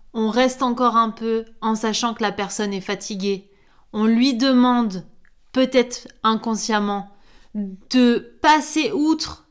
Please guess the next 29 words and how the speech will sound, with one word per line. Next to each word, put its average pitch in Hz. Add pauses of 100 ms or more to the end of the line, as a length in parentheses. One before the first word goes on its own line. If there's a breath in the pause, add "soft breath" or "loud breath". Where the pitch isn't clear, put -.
ses -
besoins 196 (220)
pour 220
répondre 208
aux 185
nôtres. 190 (480 soft breath)
Lorsque 294
on 294
lui 277
dit, « 254 (640 soft breath)
Allez, 262
encore 247
un 240
petit 240
verre, 240 (180)
ça 240
ne 226
fera 226
pas 220
de 214
mal », 214 (640 soft breath)
c'est -
la 247
même 196
chose. 202 (380 soft breath)
Et 214
ça, 240
ça 208
vaut 220